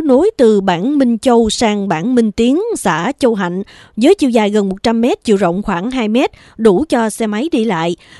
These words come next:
Tuyến đường này nằm ở vị trí khá cao, dốc đứng, khe suối chia cắt, cho nên không huy động được máy móc,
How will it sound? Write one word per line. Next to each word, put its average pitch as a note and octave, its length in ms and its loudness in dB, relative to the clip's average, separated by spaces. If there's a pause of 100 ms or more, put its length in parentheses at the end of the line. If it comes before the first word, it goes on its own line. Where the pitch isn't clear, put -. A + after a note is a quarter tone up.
(100)
Tuyến F4+ 160 4
đường C#4+ 140 2
này A3+ 160 2
nằm A3 240 -2
ở G3 220 0
vị A3+ 100 -2
trí C4 140 -4
khá C#4+ 280 -6
cao, B3 440 0
dốc C4 220 -2
đứng, C#4+ 240 2 (140)
khe A#3+ 180 0
suối B3+ 400 -2
chia A#3 180 0
cắt, D4+ 200 -2 (260)
cho C#4+ 100 2
nên C4+ 180 2
không C#4 240 -2
huy C4+ 120 -2
động F#3 280 -2
được F#3+ 300 0
máy G#3 400 -2
móc, F4+ 220 2